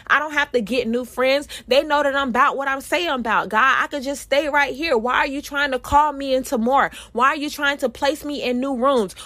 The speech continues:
Why are you trying to put me in new environments that will allow my anointing to really thrive?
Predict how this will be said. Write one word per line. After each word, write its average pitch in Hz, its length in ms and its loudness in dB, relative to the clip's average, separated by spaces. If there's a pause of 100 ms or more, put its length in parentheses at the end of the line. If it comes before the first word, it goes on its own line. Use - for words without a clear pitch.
Why 233 140 2
are 311 100 2
you 294 140 -6
trying 285 260 -4
to 262 120 -4
put 285 280 -4
me 285 160 -2
in 247 120 0
new 277 120 -2
environments 233 680 0
that 247 180 0
will 247 120 4
allow 220 400 2
my 254 240 -2
anointing 247 460 -4
to 233 160 -6
really 233 300 -2
thrive? 233 420 2